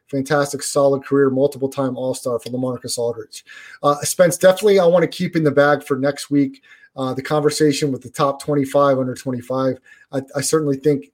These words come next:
that deserves a lot more time than we have left for tonight. So let's finish it off like what, what we talked about. Alex Rodriguez, new partial owner of the Minnesota Timberwolves. Uh, what do you think about this move? Did, did this kinda come out of nowhere? I didn't know A-Rod was a basketball guy. I didn't know he had interest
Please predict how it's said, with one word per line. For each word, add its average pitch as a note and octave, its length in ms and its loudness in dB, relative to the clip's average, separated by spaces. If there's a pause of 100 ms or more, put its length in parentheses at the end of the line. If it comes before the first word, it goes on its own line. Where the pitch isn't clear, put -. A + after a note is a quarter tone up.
that C#3 260 0
deserves C#3 380 4
a C3 40 -2
lot C3+ 220 2
more C3+ 140 2
time C3+ 280 -2
than B2+ 100 -2
we B2+ 100 -4
have B2+ 200 -2
left B2+ 240 -2
for C3+ 60 -16
tonight. C3+ 360 -2 (340)
So - 120 -2
let's F3 140 2
finish G3 320 2
it E3+ 80 0
off E3 400 2
like D3 180 2
what, C#3+ 260 -2
what D#3 140 -2
we D#3 80 -6
talked D#3+ 300 -2
about. D3 300 2 (440)
Alex F#3 300 2
Rodriguez, D3 560 4
new E3 200 0
partial E3 500 0
owner D#3 440 0 (300)
of C#3 120 0
the C3+ 60 -2
Minnesota C#3+ 460 0
Timberwolves. E3 760 -2 (460)
Uh, C#3+ 400 2 (220)
what F3+ 220 2
do C4 60 2
you B3+ 80 0
think C#4+ 180 0
about G#3+ 220 2
this E3 180 -10
move? D#3 240 -2
Did, C#3 140 -6
did F#3 160 -16
this F#3 140 -6
kinda A3 240 -4
come G#3 180 -2
out F#3+ 120 4
of E3 60 -2
nowhere? D#3+ 320 4
I C#3 120 2
didn't F3+ 140 0
know F3+ 180 4
A-Rod E3+ 360 0
was C#3+ 140 -2
a B2+ 60 -14
basketball D3 480 0
guy. D#3+ 340 0
I D#3 60 -2
didn't D#3 120 -4
know D3+ 120 -2
he C#3 100 0
had C3 220 -6
interest E3 480 -8